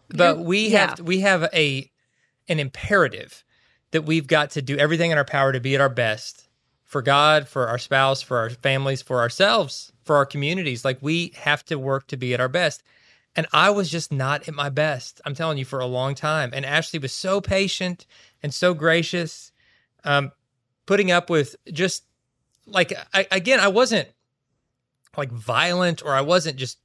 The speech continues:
Speaker 1: like, mean all the
Speaker 2: Mm-mm.
Speaker 1: time or anything like that. Like, I was still basically myself, but just not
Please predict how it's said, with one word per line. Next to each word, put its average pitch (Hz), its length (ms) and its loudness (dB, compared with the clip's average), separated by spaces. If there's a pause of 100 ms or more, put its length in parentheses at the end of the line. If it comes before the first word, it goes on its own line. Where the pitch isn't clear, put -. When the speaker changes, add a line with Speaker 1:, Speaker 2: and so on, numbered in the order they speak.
Speaker 1:
like, 131 180 -4
mean 160 840 -2
all 156 180 -2
the 151 100 -4
Speaker 2:
Mm-mm. 208 80 -10
Speaker 1:
time 156 380 0
or 160 40 -8
anything 202 280 -2
like 139 200 -2
that. 143 280 0
Like, 143 160 -4
I 160 60 2
was 160 160 -2
still 208 460 -2 (840)
basically 180 400 2
myself, 151 460 -2
but 151 140 -4
just 139 380 -4 (640)
not 147 460 0